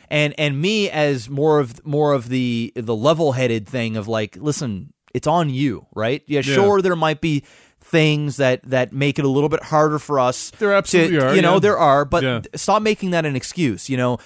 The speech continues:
Speaker 1: you, you look at what our ancestors did, or even what your f-, what your parents did, or what your grandparents or your great-grandparents did.
Speaker 2: It's a lot
Speaker 1: This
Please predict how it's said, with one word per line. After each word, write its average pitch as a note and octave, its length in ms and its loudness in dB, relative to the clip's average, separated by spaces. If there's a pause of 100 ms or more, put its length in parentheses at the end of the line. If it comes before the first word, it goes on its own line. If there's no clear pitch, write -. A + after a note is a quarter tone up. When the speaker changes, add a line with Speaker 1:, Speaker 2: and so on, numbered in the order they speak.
(220)
Speaker 1:
you, D3 200 -6
you D#3+ 280 0
look F#3+ 160 2
at D#3 120 2
what D#3 140 4
our C3 140 4
ancestors D#3 600 0
did, A#2+ 240 0
or A#2 120 -2
even D3 240 0
what C#3 140 -2
your B2+ 120 0
f-, - 300 -12
what A2 200 -8
your D#3 160 0
parents B2+ 380 -2
did, B2 200 0
or A#2 100 2
what B2+ 160 -2
your B2 180 0
grandparents C#3 680 -2
or - 20 -6
your A#2+ 80 -4
great-grandparents C#3+ 540 -2
did. C3 120 0
Speaker 2:
It's A#2 100 -6
a C#3 60 -2
lot E3 200 4
Speaker 1:
This A#3 120 6